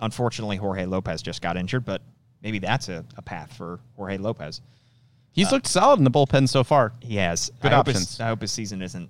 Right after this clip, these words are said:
Speaker 1: isn't done, but if it is, he's soli-, solidly in your twenty twenty-two bullpen on opening day.
Speaker 2: I'd say so.
Speaker 1: I think you could say.
Speaker 2: Yeah.
Speaker 1: Um, all right. Well, you have all those guys, and,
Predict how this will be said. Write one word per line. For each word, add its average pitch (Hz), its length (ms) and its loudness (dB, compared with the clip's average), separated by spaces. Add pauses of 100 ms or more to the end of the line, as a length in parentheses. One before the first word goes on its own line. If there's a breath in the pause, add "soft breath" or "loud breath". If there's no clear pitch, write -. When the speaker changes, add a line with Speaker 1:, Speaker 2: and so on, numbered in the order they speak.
(140)
Speaker 1:
isn't 101 220 -8
done, 113 240 2
but 101 120 -2
if 98 120 -4
it 151 80 2
is, 139 440 4 (720)
he's 160 200 0
soli-, 147 360 4
solidly 131 640 2
in 123 160 0
your 113 220 0
twenty 113 320 0
twenty-two 110 460 0
bullpen 95 400 -2 (220)
on 110 100 -6
opening 95 300 -6
day. 90 260 -4
Speaker 2:
I'd 180 160 0
say 117 120 2
so. 110 120 0
Speaker 1:
I 113 60 2
think 104 200 -8
you 101 100 -6
could 92 140 -12
say. 92 240 -6 (140)
Speaker 2:
Yeah. 127 120 4 (280 loud breath)
Speaker 1:
Um, 120 300 4 (100)
all 175 80 10
right. 120 320 4 (160)
Well, 139 140 6
you 143 140 8
have 143 160 6
all 170 260 8
those 170 200 8
guys, 123 280 6
and, 139 200 2